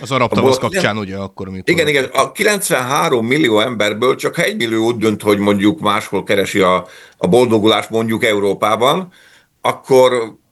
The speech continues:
Speaker 2: azok az, azok ennek a, ennek az inváziónak a, úgymond a, az európai, hát, ö, támogatói nagyon furcsa helyzetbe fognak kerülni. Szóval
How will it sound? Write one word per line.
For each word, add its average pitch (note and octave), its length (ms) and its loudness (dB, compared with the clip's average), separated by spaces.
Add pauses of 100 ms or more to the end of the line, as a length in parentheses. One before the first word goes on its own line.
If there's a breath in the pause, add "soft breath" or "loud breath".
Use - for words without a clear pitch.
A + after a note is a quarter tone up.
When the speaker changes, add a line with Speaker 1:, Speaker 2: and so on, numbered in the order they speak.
Speaker 2:
azok C3+ 420 0
az, A2 400 2
azok A#2 360 -2
ennek C3+ 320 -2
a, G#2 220 2
ennek A#2 300 -2
az G2 380 4 (140)
inváziónak A2 720 2
a, G2 400 2 (120)
úgymond G2+ 420 2
a, F#2 260 2 (260 loud breath)
az - 80 -10
európai, A#2+ 960 2 (200)
hát, - 400 -8
ö, G2 320 2
támogatói C3+ 760 2
nagyon A2 520 2
furcsa F#3 420 0
helyzetbe G2+ 360 0
fognak F2+ 340 -2
kerülni. E2+ 360 -2
Szóval D3 300 2